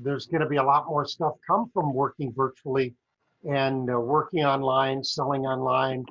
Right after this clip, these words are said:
things like that, <clears throat> and really building collaborations. We've been able to build out this show since April eighth, and we've gotten people from all over the country,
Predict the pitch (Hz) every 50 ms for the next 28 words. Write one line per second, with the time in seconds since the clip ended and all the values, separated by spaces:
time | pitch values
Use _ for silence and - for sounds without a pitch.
0 | - - _ - 160 165 160 156 - 151 143 127 - - 175 175 170 165 151 151
1 | - _ _ - - - - 139 123 117 _ _ _ _ _ _ _ _ _ _
2 | _ - 170 160 143 127 160 202 220 220 175 131 120 160 180 185 185 170 147 -
3 | 143 170 170 175 170 147 151 156 165 175 196 208 - - - - - - - -
4 | - _ _ _ _ _ _ _ _ - 131 143 160 160 143 160 156 156 156 156
5 | 156 156 151 - - 151 147 139 135 123 - _ _ _ _ _ _ _ _ _
6 | - 156 160 165 165 170 160 160 160 160 165 - - - - 165 175 180 175 -
7 | - 160 143 - - 160 156 156 156 151 135 139 143 165 185 170 156 156 _ _
8 | _ _ _ _ _ _ _ _ _ _ - 147 143 131 127 135 160 165 131 -
9 | 165 156 156 156 156 143 - 143 165 160 - 170 165 156 - - 165 147 143 139
10 | 139 160 170 165 165 160 147 156 143 139 - - 156 156 156 - 180 170 160 160